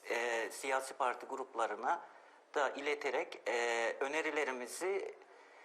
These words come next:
gündeme getirmiştik. Daha sonra genel kurula geldi, geneli görüşüldü, maddeleri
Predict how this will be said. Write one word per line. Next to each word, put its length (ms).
gündeme 460
getirmiştik. 800
Daha 160
sonra 300
genel 380
kurula 340
geldi, 360
geneli 420
görüşüldü, 680
maddeleri 840